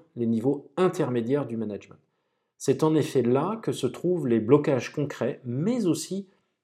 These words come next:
les opportunités de projets. Les petits projets offrent donc des occasions de petites victoires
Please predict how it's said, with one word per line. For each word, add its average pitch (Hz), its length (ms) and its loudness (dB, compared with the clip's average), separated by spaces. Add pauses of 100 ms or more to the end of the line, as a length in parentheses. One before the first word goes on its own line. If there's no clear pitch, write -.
les 113 280 2
opportunités 139 720 4
de 143 80 -8
projets. - 460 -8 (500)
Les 120 180 2
petits 226 560 -2
projets 110 540 -6 (320)
offrent 165 300 0
donc 175 220 0
des 127 200 0
occasions 135 420 -2
de 110 120 -2
petites 156 420 -4
victoires 135 560 -4